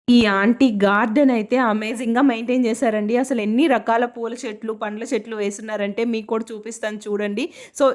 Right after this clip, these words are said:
ఇలా ఉంటే ఇంట్లో కూడా చాలా ప్లెజెంట్ ఎన్విరాన్మెంట్ అయితే ఉంటది. నిజంగా అసలు ఇంట్లో మంచిగా గార్డెన్ ఉంటే చాలా బ్యూటిఫుల్గా ఉంటది ఆ ఇల్లు కూడా చూడ్డానికి కదా. మీరేమంటారు? నిజమే కదా?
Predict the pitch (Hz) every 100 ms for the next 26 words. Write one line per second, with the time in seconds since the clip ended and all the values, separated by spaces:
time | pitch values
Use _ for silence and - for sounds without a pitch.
0 | - 247 233 269 311 302 254 302 269 226
1 | 226 269 277 269 277 311 233 233 254 240
2 | 214 196 220 262 247 233 226 233 226 220
3 | 214 214 220 208 214 208 202 208 226 240
4 | 277 - - - 247 269 226 220 269 285
5 | 214 220 - 285 302 240 226 214 262 226
6 | 240 277 - 233 208 226 262 226 226 233
7 | 277 254 254 233 220 214 208 208 233 233
8 | 220 196 214 214 208 208 349 262 277 302
9 | 320 302 277 247 247 254 - 233 214 247
10 | 254 240